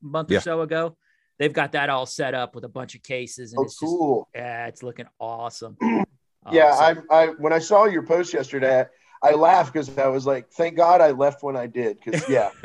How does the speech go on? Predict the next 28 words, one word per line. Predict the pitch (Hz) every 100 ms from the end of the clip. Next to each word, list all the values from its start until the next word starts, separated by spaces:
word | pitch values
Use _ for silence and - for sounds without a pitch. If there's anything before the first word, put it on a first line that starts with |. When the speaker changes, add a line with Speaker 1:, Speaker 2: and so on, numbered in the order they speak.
| - _
Speaker 1:
<laughs> | _ 113 -
Speaker 3:
I'm | 165 190
like, | 214 208 196
"Spent, | - 190 196
man, | 175 175 165 156
I | 180
can't | 175 196 196
go | 170 190
to | 196
those | 180 165
places," | 127 170 185 190 156 131
'cause, | - 151 135 -
<clears throat> |
wow, | 202 233 165 143 151 151 123
I | 147
was | 175 131
really | 147 156
impressed | 139 120 147 151 -
with | 120
them | 117 120 117 _ _
when | 127 120
we | 123 123 -
had | 123 131
the | 120
meetup | 113 151 113
out | 104 101
there. | 104 98
Just | 98 113 -